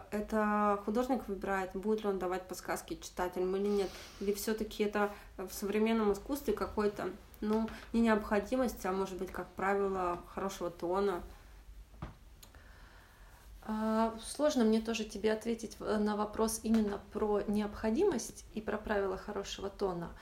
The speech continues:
Speaker 2: А, безусловно, должен быть какой-то ориентир в виде как-, какого-то названия для того, чтобы ты вообще имела возможность как-то,
Speaker 1: Понимать,
Speaker 2: э,
Speaker 1: что
Speaker 2: и-, иници-, ну,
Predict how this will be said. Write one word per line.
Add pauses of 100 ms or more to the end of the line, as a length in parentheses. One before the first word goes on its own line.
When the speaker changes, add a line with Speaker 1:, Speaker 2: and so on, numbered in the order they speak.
(480)
Speaker 2:
А,
безусловно,
должен
быть
какой-то
ориентир
в
виде
как-, (120)
какого-то
названия
для
того,
чтобы
ты
вообще
имела
возможность
как-то,
Speaker 1:
Понимать,
Speaker 2:
э,
Speaker 1:
что
Speaker 2:
и-,
иници-,
ну,